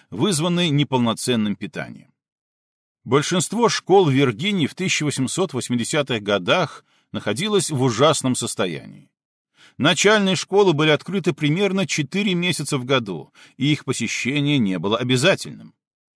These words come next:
На тот момент в штате было менее ста средних школ,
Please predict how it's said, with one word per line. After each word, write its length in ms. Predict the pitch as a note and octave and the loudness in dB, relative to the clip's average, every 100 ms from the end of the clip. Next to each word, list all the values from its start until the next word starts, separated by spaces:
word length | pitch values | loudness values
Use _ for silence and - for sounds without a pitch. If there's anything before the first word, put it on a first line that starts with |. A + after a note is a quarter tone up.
| _ | _
На 180 | - B2+ | -2 0
тот 240 | C#3+ G3 B2+ | 2 0 2
момент 580 | A#2+ A#2+ F3+ G#2 - _ - - | 0 0 0 -4 -8 _ -20 -20
в 80 | - | -16
штате 440 | - - A3+ E3 D#3+ | -4 2 2 2 0
было 280 | F#3+ G#3 | 2 0
менее 440 | E3+ C#3 G3 F#3 E3+ | 2 0 0 0 -2
ста 340 | - E3+ F#3 | -2 2 2
средних 420 | - D3+ D#3+ D3 | 2 0 0 0
школ, 500 | - - C#3 A#2 F#2+ | -4 -6 -2 0 -2